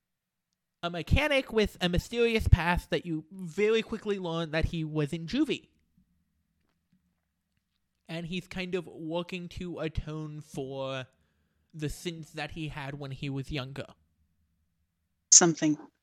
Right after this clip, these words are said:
Speaker 1: Mm-hmm. Um, and then you have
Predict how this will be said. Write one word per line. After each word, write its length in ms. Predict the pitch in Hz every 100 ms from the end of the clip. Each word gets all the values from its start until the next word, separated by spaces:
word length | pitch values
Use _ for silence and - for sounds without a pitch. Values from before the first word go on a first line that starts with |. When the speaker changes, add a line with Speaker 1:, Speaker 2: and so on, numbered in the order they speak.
| _ _ _ _ _ -
Speaker 1:
Mm-hmm. 1700 | 131 110 139 _ _ _ _ _ _ _ _ _ _ _ _ _ -
Um, 400 | 151 139 135 151 - _ _ _ _ _
and 160 | 170 165
then 160 | 185
you 140 | 202 202
have 540 | 214 214 240 254 226